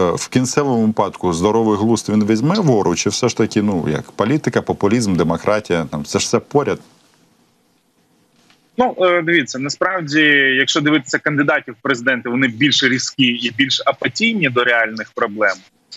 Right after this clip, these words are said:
Speaker 2: Але якщо взяти виступ Макконнелла, е, це лідер більшості республіканців, тобто голова фракції по-нашому, да? Ну, от, то він, е, вчора, позавчора виступав на одній конференції, він дуже чітко пояснив. Я вам зараз даже скажу, в мене є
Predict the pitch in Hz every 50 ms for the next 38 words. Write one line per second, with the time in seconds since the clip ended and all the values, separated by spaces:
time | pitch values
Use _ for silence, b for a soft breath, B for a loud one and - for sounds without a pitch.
0 | - - 117 123 131 156 165 170 160 143 - - 165 151 135 127 156 151 151 147
1 | 127 - 147 143 139 135 127 117 135 151 143 - 143 117 135 143 135 - 175 190
2 | 202 196 165 139 127 113 110 110 - _ _ - 120 117 117 117 113 113 - -
3 | 139 139 131 123 143 120 107 110 147 131 - - 127 - - 131 120 117 - -
4 | 123 117 120 113 120 120 110 101 - - - 101 _ _ _ _ _ _ _ _
5 | _ _ _ _ _ - 101 - - 113 101 92 - 110 120 123 127 117 - -
6 | 127 113 104 - - - 107 95 - 110 107 104 101 101 - - 107 107 117 135
7 | 175 202 - _ _ _ _ _ _ - 131 143 151 147 131 - - 156 151 151
8 | 151 143 127 156 240 277 277 240 220 202 185 170 160 151 135 - _ _ - -
9 | 185 190 175 147 - 190 180 202 175 - - 139 123 123 123 135 - - 156 -
10 | 160 147 147 147 143 139 151 160 - 175 165 160 - 233 277 339 302 - 202 185
11 | 190 190 180 196 180 190 - - 180 - - 160 - 170 165 160 151 - - 135
12 | 110 - 156 175 170 170 175 165 147 170 151 156 156 - - 165 170 165 156 151
13 | 151 151 151